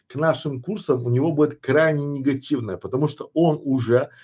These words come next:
сто процентов, есть аватар какой-то, да, который уже покупал курсы, и они ему точно ничего не дали, то есть изначально. И поэтому мы не ориентируемся на этот аватар, потому что доказывать ему то, что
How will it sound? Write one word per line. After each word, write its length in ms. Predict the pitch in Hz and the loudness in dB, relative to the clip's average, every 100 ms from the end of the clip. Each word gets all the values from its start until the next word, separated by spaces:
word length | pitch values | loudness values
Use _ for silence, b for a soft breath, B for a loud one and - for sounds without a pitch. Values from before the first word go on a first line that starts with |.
| b | b
сто 260 | - - 190 | -20 2 4
процентов, 580 | 185 165 - 120 123 131 | 6 2 2 -2 -2 0
есть 260 | 139 135 | 0 0
аватар 460 | - 135 147 143 113 | 0 0 2 2 0
какой-то, 360 | - - 98 101 | -4 -12 -12 -8
да, 140 | 104 | -8
который 320 | - 120 151 | -4 -2 0
уже 300 | 170 139 151 | -2 -2 0
покупал 540 | 160 139 123 147 131 120 | -2 -6 -4 0 0 0
курсы, 500 | - 135 131 - - b b _ | -6 -6 -6 -10 -10 b b _
и 100 | 131 | 4
они 240 | 156 190 | 4 4
ему 180 | 196 185 | 2 2
точно 460 | 175 - 196 196 170 | 2 6 4 4 -2
ничего 440 | 151 127 - 139 | -4 -4 -4 -4
не 120 | 147 | -4
дали, 380 | 139 131 104 90 _ | -2 0 0 -2 _
то 80 | 101 | -10
есть 140 | 95 | -6
изначально. 680 | 117 123 147 - 107 95 90 B B B | -6 -4 -2 0 0 -2 -12 B B B
И 80 | 131 | -2
поэтому 500 | 123 170 196 180 160 | 4 6 6 6 4
мы 340 | 135 160 220 190 | 4 2 0 -2
не 380 | 139 151 185 196 | -4 2 4 2
ориентируемся 1040 | - 151 156 175 175 - 175 165 127 120 | 2 2 4 4 0 0 0 0 0 -2
на 80 | 113 | 0
этот 200 | 123 123 | 0 0
аватар, 400 | 131 143 147 208 | 0 0 2 2
потому 280 | - 123 143 | 0 -2 -2
что 240 | 147 156 B B B _ | -2 -4 B B B _
доказывать 800 | 113 143 180 180 156 139 131 - | -2 0 2 2 4 0 -2 -2
ему 400 | 147 170 165 123 | -2 0 -2 -4
то, 220 | - 151 | 0 0
что 320 | - 147 127 | 0 -2 -2